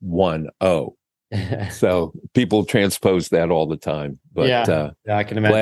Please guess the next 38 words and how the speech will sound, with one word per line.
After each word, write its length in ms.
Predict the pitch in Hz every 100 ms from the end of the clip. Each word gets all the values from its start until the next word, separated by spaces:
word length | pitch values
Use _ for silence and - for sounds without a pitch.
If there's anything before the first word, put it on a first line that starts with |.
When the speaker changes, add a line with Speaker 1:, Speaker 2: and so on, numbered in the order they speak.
| 110
Speaker 1:
glad, 100 | -
glad 220 | 113 120
to 60 | 104
receive 280 | 95 120 101
those 200 | 101 92
calls. 520 | - 101 98 87 - -
If 180 | 101
you 80 | 101
get 200 | 85 107
my 120 | 98
voicemail, 640 | 92 104 104 - 107 104 104 _ _ _ _ _
leave 160 | - 98
a 60 | 123
message, 500 | 110 117 127 107 -
tell 160 | 87
me 140 | 92 82
who 100 | 107
you 200 | 101 98
are, 320 | 92 101 98 - _ _ _
what 180 | 101 95
you're 180 | 104 95
<laughs> 40 |
interested 480 | 143 - 110 - 104
in, 220 | 107 92 - _ _ _ _ -
and, 380 | 90 87 85 87
uh, 240 | 85 80 -
and 180 | - 87 -
I 100 | 92
will 200 | 82 85
call 200 | - - 78
you 100 | 71
back. 340 | 78 76 69 _ _ _
'Cause 180 | 135 120 - - - -
what 140 | 180
we 100 | 196
have 240 | 165 160 143
here 400 | 131 98 95 -
is, 420 | 92 92 87 -